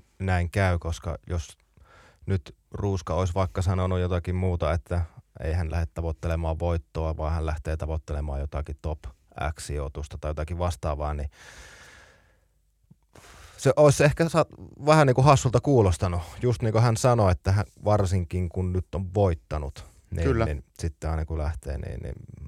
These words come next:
Speaker 1: lähdetään hakemaan sitä voittoa. Ja, ja tota, mä näen s-, mä näen vähän tommosen niin kuin jollakin tavalla, tiedätkö, että jos sä tavoittelet voittoa ja sijoitut toiseksi tai kolmanneksi,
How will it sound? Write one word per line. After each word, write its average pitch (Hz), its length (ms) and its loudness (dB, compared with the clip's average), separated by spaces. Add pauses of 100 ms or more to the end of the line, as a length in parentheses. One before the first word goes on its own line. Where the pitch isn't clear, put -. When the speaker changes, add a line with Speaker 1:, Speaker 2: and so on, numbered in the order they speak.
Speaker 1:
lähdetään 110 360 -4
hakemaan 82 320 -4
sitä - 200 -6
voittoa. 67 440 -6
Ja, 87 160 0 (440)
ja 85 140 2
tota, 87 560 2 (160)
mä 104 200 2
näen 110 200 4
s-, - 80 -14 (840)
mä 110 120 0
näen 113 120 4
vähän 131 220 8
tommosen 113 360 4
niin 104 120 2
kuin 104 240 2 (1300)
jollakin 104 280 4
tavalla, 92 240 2
tiedätkö, 92 240 -2
että 92 140 -2
jos 92 220 0
sä 92 220 2 (100)
tavoittelet 104 480 2
voittoa 80 500 0 (180)
ja 82 340 -2
sijoitut 82 380 -6 (640)
toiseksi 90 380 -4
tai 82 140 -4
kolmanneksi, 71 560 -8